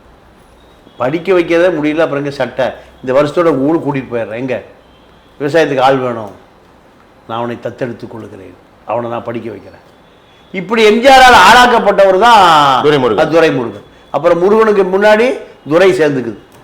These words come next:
Speaker 1: இப்படிப்பட்டவர் இப்ப எங்க இருக்காரு? கலைஞருடைய விசுவாசியா இருக்காரு, கலைஞர் குடும்பத்துக்கு விசுவாசியா இருக்காரு. "எனக்கு இத்தனை விசுவாசமா இருந்த எம் ஜி ஆர்கிட்ட, எ, எ, எ, பய-, பயிற்சி பெற்று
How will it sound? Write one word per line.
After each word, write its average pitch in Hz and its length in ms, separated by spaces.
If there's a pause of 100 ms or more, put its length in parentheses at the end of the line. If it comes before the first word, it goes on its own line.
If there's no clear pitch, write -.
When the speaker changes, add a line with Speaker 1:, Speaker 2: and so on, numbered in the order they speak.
(720)
Speaker 1:
இப்படிப்பட்டவர் 151 1800 (200)
இப்ப 151 200
எங்க 185 200
இருக்காரு? 123 460 (400)
கலைஞருடைய 143 680
விசுவாசியா 123 540
இருக்காரு, 101 300 (480)
கலைஞர் 147 540
குடும்பத்துக்கு 135 520
விசுவாசியா 117 500
இருக்காரு. 98 200 (360)
"எனக்கு 165 600 (160)
இத்தனை 208 380
விசுவாசமா 214 540
இருந்த 202 220
எம் 190 120
ஜி 202 80
ஆர்கிட்ட, 196 480 (220)
எ, 165 220
எ, 156 300
எ, 143 320
பய-, 180 240
பயிற்சி 175 360
பெற்று 165 600